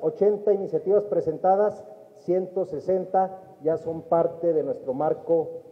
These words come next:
normativo, de nuestra legislación.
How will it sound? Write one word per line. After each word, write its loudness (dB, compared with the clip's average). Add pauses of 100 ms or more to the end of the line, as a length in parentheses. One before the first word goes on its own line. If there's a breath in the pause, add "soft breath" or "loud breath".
(400)
normativo, -2
de -8
nuestra -6
legislación. -10